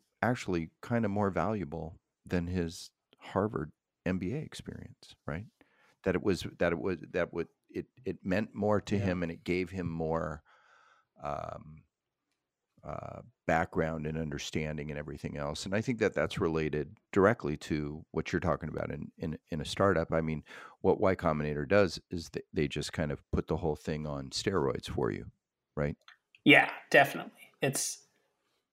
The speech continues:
Speaker 3: it's a really great forcing function for progress.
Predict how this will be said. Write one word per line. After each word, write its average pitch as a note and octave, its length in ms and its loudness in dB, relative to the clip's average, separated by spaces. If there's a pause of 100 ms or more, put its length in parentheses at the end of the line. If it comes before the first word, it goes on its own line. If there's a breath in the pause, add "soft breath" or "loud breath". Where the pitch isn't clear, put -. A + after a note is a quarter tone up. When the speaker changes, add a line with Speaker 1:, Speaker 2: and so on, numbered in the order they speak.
(160)
Speaker 3:
it's C3+ 160 0
a D3+ 60 6
really D#3 360 6
great C#3 360 2
forcing D3+ 540 0
function G3+ 500 0
for C#3+ 200 0
progress. C3 840 2